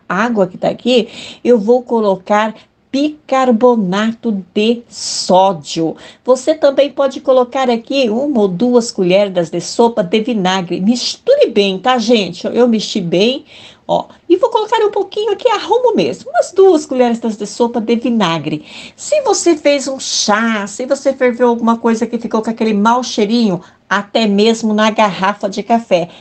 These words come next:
vai eliminar. Agora, já limpei a minha garrafa térmica, vou colocar aqui na garrafa de café.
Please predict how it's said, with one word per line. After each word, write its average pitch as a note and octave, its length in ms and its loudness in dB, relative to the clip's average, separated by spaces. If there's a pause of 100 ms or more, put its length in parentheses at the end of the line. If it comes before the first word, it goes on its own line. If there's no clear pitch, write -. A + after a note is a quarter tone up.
(160)
vai E3 240 2
eliminar. F#3+ 680 2 (400)
Agora, G#4 360 2
já A4 300 2
limpei D#4+ 340 2
a C4 60 0
minha C4+ 200 0
garrafa A#3 560 0
térmica, C#4 640 0 (420)
vou A#3 260 0
colocar A#3+ 540 2
aqui A#3 240 0
na A3+ 160 0
garrafa A3 500 -2
de A3 120 -6
café. A3 500 -2